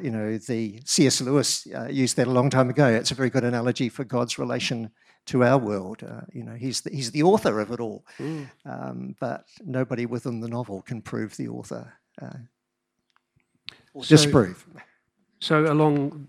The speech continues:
Speaker 2: that argument, um, those who, who, who feel that God has been disproved, uh, are bound by the, the,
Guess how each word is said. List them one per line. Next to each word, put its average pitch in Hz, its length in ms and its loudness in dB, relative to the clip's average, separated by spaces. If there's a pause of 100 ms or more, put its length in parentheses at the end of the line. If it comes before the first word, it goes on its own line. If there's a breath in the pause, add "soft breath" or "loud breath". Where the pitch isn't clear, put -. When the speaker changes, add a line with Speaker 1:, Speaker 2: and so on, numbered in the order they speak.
(140)
Speaker 2:
that 147 200 4
argument, 123 640 -2
um, 127 300 -8 (400 loud breath)
those 147 340 2
who, 139 200 -2
who, 139 260 -6 (180)
who 143 240 -6 (460)
feel 175 380 8
that 156 120 2
God 135 200 2
has 120 100 -6
been 123 200 0
disproved, 127 580 -2 (520 loud breath)
uh, 127 360 -2 (200)
are 131 340 -2 (240)
bound 143 580 4
by 135 160 2
the, 143 140 -6
the, 131 500 -6